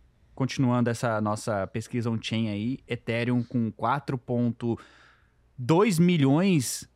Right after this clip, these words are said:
apro-, uma média nos últimos sete dias, quatro milhões, quase cinco milhões de receita aí no, nas últimas vinte e quatro horas, seguido por Uniswap com um milhão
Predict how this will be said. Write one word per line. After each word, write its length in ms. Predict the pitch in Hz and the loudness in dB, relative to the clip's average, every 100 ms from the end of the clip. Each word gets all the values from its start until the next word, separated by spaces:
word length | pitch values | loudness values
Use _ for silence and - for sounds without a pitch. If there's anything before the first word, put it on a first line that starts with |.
| - | -10
apro-, 360 | - - 127 | -6 -4 -2
uma 160 | 127 127 | 2 4
média 360 | 120 131 147 135 | 4 2 2 2
nos 140 | 117 | 2
últimos 240 | 120 131 | 0 0
sete 260 | 123 120 123 | 0 -2 -4
dias, 360 | 101 120 135 - | -2 -2 -2 -2
quatro 400 | 127 143 - 139 | -2 -2 0 0
milhões, 440 | 131 117 131 127 | 2 2 2 0
quase 240 | - 185 - | 0 0 2
cinco 260 | 208 - | -2 0
milhões 420 | 185 151 139 143 131 | 0 2 2 2 2
de 120 | 131 | 0
receita 500 | 123 - 120 120 120 | 0 0 -2 0 0
aí 80 | 120 | 2
no, 220 | 120 117 | 0 0
nas 240 | 120 117 | 0 0
últimas 260 | 123 127 110 | -2 -2 0
vinte 160 | 123 | -2
e 40 | - | -2
quatro 280 | 123 113 110 | -4 -2 -2
horas, 280 | 107 127 139 | 0 0 -2
seguido 420 | - 123 135 139 | -6 -4 -2 -2
por 200 | - 139 | 0 0
Uniswap 920 | 131 208 226 - 139 160 190 - 90 _ _ _ _ _ | 2 2 2 2 2 2 0 -2 -8 _ _ _ _ _
com 80 | 143 | -2
um 160 | 139 196 | 2 2
milhão 480 | 175 127 131 156 | 4 2 2 0